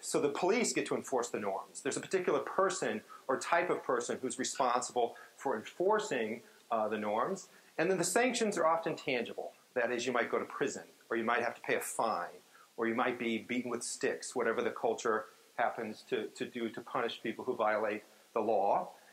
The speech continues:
And they apply fundamentally to actions. There's not a lot of laws governing, say, beliefs or emotions.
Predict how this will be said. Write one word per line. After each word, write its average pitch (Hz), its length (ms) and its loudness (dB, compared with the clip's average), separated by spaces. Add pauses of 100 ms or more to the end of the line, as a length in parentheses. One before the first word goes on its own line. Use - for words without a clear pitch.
(160)
And 156 100 2
they 160 80 4
apply 214 480 4
fundamentally 165 640 2
to - 220 0
actions. - 800 -2 (1040)
There's 127 180 -2
not 180 160 4
a 185 40 4
lot 160 180 4
of 123 100 0
laws 127 480 2
governing, 120 360 0
say, 117 180 -2
beliefs 117 600 -4
or 110 100 -2
emotions. 101 840 -4